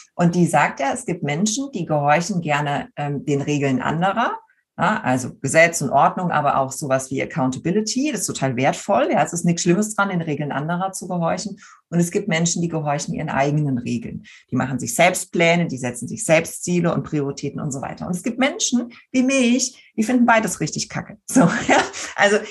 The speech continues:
egal, was passiert, ich mag einfach keine Regeln. Ich mag Freiheit. Ich mag morgens diesen Frosch nicht auf der Liste haben,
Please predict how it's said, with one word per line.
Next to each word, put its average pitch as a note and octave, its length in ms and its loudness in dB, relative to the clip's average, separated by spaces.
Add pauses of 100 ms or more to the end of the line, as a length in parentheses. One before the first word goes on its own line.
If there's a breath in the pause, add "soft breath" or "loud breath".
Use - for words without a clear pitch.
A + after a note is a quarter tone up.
(140 loud breath)
egal, G#3 360 6
was A#3+ 220 4
passiert, G#3+ 540 4
ich A3 160 0
mag F#3+ 260 4
einfach G#3+ 300 -4
keine G3+ 280 2
Regeln. D3+ 400 4
Ich - 120 -8
mag G#3 180 -2
Freiheit. - 560 0
Ich F3 140 -4
mag A3 300 4
morgens D3 360 4
diesen D#3 260 2
Frosch C#3+ 300 2
nicht C3+ 180 -4
auf - 140 -8
der C#3 120 0
Liste C#3+ 380 0
haben, - 300 -6